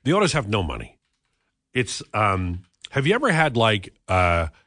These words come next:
your furnace break down or your fridge and stove go away or maybe the, the torque converter in your car breaks down or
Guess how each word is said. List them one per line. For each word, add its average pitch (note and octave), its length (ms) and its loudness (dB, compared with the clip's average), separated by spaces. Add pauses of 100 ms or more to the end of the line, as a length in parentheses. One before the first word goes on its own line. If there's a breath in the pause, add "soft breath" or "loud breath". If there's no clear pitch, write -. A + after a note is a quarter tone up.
your G#2+ 80 -6
furnace C#3+ 320 -4
break A#2 260 -4
down G#2+ 460 2
or G2 220 0
your F#2 80 0
fridge G#2+ 260 -2
and G2+ 100 -2
stove G#2+ 380 -2
go G2+ 200 -2
away F#2 520 0
or G#2 380 0 (340 soft breath)
maybe A#2 320 0
the, G2 320 0 (300 soft breath)
the G2+ 100 -2
torque C3+ 400 6
converter A2 540 0
in G2 80 -2
your F#2 100 -4
car A2 480 0
breaks G2+ 400 -4
down G#2 460 0
or G2+ 480 2